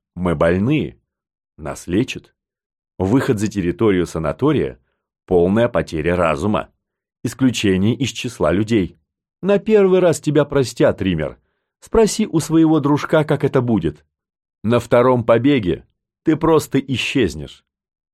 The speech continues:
Я помолчал, обдумывая его слова. Зачерпнул жидкого мыла из ёмкости над раковиной.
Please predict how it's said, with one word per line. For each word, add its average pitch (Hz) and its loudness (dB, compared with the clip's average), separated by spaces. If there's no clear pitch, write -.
Я 120 2
помолчал, 120 0
обдумывая 120 0
его 110 0
слова. 101 -2
Зачерпнул 117 -2
жидкого 113 0
мыла 110 0
из 101 -6
ёмкости 135 -4
над 123 -6
раковиной. 76 -4